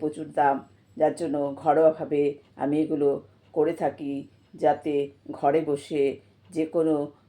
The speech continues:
নারী পুরুষ নির্বিশেষে, ছোট বড় নির্বিশেষে সকলে প্র্যাকটিস করতে পারে, বিনে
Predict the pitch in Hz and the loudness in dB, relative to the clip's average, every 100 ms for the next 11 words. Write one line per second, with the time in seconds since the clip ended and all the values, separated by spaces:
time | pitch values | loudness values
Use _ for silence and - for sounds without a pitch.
0 | _ _ _ _ _ 160 151 160 175 160 | _ _ _ _ _ 4 4 4 -2 -8
1 | - 160 147 147 151 - 175 151 143 - | -6 -8 -8 -8 -10 -6 -4 -2 -4 -8
2 | _ _ - 160 165 160 156 147 143 147 | _ _ -4 -2 4 6 6 2 -2 -4
3 | 165 147 160 139 127 - _ - 139 170 | -6 -8 0 0 0 -4 _ -6 -4 0
4 | 156 151 151 143 156 - 143 - 160 143 | 0 2 0 -2 -6 -10 -10 -8 -2 0
5 | 139 143 143 - _ - 151 151 | 2 0 -4 -10 _ -4 0 2